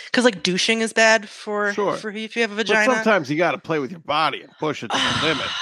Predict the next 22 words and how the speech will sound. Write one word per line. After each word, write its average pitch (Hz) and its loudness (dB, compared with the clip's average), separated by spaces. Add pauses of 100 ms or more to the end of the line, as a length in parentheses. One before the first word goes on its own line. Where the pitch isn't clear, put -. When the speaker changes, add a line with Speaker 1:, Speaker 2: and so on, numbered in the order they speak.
(120)
Speaker 1:
Oh 226 2
my 170 -6
God, 170 -2
and 180 -2
I 190 0
pushed - -10
it - -16
to - -16
the 147 -18
limit. 156 -10
He 196 0
did 190 4
too. 165 2 (260)
Speaker 2:
<laughs> - -4
Speaker 1:
And 233 2 (1200)
I'm 294 -2
like, 320 -6 (640)
so 262 -4 (580)
he 370 -8
makes 370 -6
me 196 -10
orgasm. 151 -14